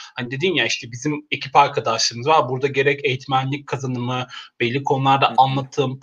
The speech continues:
Speaker 1: proje yönetimi,
Speaker 2: Bunlar
Speaker 1: çocuklara
Speaker 2: da
Speaker 1: yaklaşım,
Speaker 2: karşılık
Speaker 1: bir takım"
Speaker 2: Hı hı.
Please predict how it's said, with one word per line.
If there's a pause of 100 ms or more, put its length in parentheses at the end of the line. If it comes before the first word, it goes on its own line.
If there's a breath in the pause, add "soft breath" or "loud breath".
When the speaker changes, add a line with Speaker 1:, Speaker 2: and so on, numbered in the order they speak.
Speaker 1:
proje
yönetimi,
Speaker 2:
Bunlar
Speaker 1:
çocuklara
Speaker 2:
da
Speaker 1:
yaklaşım,
Speaker 2:
karşılık
Speaker 1:
bir
takım" (380)
Speaker 2:
Hı
hı.